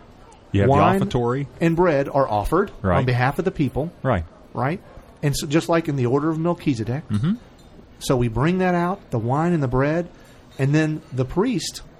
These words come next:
Speaker 2: the presider, the president, says prayers over them as he is able to do.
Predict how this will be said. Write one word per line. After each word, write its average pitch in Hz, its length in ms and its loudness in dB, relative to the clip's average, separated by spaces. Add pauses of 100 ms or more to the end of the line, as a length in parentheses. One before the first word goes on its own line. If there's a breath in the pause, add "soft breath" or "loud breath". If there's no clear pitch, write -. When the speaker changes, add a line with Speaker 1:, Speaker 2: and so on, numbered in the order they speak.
(140)
Speaker 2:
the 131 100 -2
presider, 147 680 -2 (100)
the 131 100 0
president, 156 580 -2 (200)
says 170 320 0
prayers 208 340 -2
over 117 140 0
them 117 200 -4
as 127 180 -2
he 180 180 2
is 143 100 2
able 147 240 0
to 156 140 -2
do. 202 300 -4